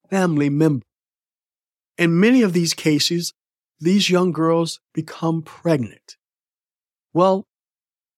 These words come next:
the parents, when this happens, naturally, the parents want to abort this. Okay?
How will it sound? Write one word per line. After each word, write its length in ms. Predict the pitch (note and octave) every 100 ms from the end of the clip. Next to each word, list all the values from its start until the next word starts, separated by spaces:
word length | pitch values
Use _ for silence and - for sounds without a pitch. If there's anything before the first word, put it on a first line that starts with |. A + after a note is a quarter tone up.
| _ _ -
the 80 | D#3
parents, 600 | - B3 A#3+ F#3+ - -
when 140 | F3+
this 160 | A3+ -
happens, 720 | - A3+ G#3+ E3 E3 F3+ - _ _ _ _ -
naturally, 760 | D#3 G3 C4+ - C#3+ A#2 G#2+ - _ _ -
the 80 |
parents 580 | E3 - A#3+ F3+ E3+ - - -
want 420 | B2+ D3+ G#3+ G3
to 200 | - F3+
abort 420 | F3+ C#3 F3 F#3+ -
this. 340 | A2 - - - _ _ _ _ _ _ _
Okay? 380 | C#3 - D#3+ G#3